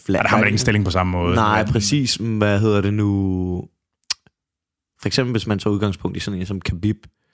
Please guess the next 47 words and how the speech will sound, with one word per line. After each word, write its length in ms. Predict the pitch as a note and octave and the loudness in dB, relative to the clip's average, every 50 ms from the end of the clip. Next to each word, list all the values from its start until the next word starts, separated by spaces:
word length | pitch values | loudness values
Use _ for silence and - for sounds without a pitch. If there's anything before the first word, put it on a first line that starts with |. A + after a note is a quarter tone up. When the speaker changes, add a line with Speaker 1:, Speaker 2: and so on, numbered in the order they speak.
| _ _ | _ _
Speaker 2:
Ja. 160 | - B2+ B2+ A#2+ G#2+ - _ - | -2 0 0 -2 -2 -6 _ -2
Speaker 1:
Øh, 420 | G2 G2+ F#2+ F#2 F2+ E2+ E2+ E2 D2+ - - - - _ _ _ _ _ _ _ _ _ _ _ _ _ _ _ _ - | 0 2 2 2 2 0 -2 -2 -4 -6 -8 -12 -14 _ _ _ _ _ _ _ _ _ _ _ _ _ _ _ _ -4
fra 120 | - G#2+ | -2 0
et 60 | F#2+ - - - | 0 0 0 0
teknisk 440 | - D#3+ C#3+ - - C#3 - - | 2 2 2 2 0 -2 0 0
perspektiv, 580 | - G#2+ G2+ E2+ - - - - - F#2+ - - | 2 2 2 0 -2 -6 -4 -2 -2 -2 -2 -2
så 120 | - - | -2 0
er 40 | G#2+ | 0
han 100 | A2+ A2+ | 0 2
jo 60 | G#2 | 0
ikke 140 | G#2 G#2 - - | -2 -2 -4 -8
den 180 | A2 G2 F2+ | -10 -6 -4
vildeste 360 | G#2 G#2 G#2 A2 A2 - - | -2 -2 -2 -2 -2 -4 -6
stående. 460 | G2 - - F#2+ F2 F2+ F#2 G2+ G2 F#2+ - _ _ _ | -8 -4 -2 -2 -2 0 -2 -4 -6 -6 -8 _ _ _
Speaker 2:
Nej. 160 | - B2 A#2+ A#2 - | 0 0 0 0 0
Speaker 1:
Men 100 | G#2+ G2+ | 0 0
han, 100 | A2 - - | 0 -2 -2
men, 340 | - A2 G#2+ G#2 G2+ G2 - - _ _ _ _ _ _ _ _ _ _ | -2 0 0 0 0 -2 -6 -8 _ _ _ _ _ _ _ _ _ _
og 160 | - G#2 F2+ - | -2 0 2 2
det, 120 | G#2+ F#2+ | 0 0
vi 60 | F#2 | 0
snakker 260 | E2+ - G2 F#2+ F2+ | 0 0 2 2 2
om 60 | F2+ F#2 | 2 2
med 100 | F#2 F2+ | 2 2
det 100 | D#2+ F#2 | 2 2
der 60 | F2+ | 0
med 120 | F2 F2+ F2 | 2 2 0
hooks 300 | F2+ G#2+ G2 - - F#2+ | 0 0 0 0 0 -2
og 80 | F#2+ | 0
swings 420 | - - - G2 F#2+ F#2+ G2 F#2 F#2+ | 0 0 0 0 0 0 0 -2 -2
og 120 | F2+ E2 | -4 -2
dit 120 | G2 F2+ | -2 0
og 120 | F#2+ F2+ - | 0 0 0
dat, 160 | F#2+ F#2+ - | 0 -2 0
som 140 | - G2+ G2 | 0 -2 0
du 80 | F#2+ F#2+ | 0 0
nævnte, 380 | F#2 F2+ F2+ F#2 F#2 E2+ G#2+ | 0 0 0 0 0 0 0
det 60 | G2 F2+ | 0 0
er, 60 | F2 - - - - - - _ _ - | 0 -4 -8 -14 -20 -20 -20 _ _ -6
at, 240 | G#2 - - - | -6 -6 -4 -2
øh, 140 | G#2 G#2 G2 | 0 0 0
det 180 | F#2+ - - A#2 | 0 -2 -2 0
er 40 | G2+ | 2
meget 240 | G#2 G#2+ A#2+ C3+ | 2 2 2 0
svært 240 | - - A#2+ G2+ G#2 | 0 0 0 2 2
at 80 | A2 A2 | 2 2
læse 560 | G#2 F#2+ F#2+ G#2 A#2 C#3 C#3 - - - | 2 2 2 2 2 2 0 -2 -4 -8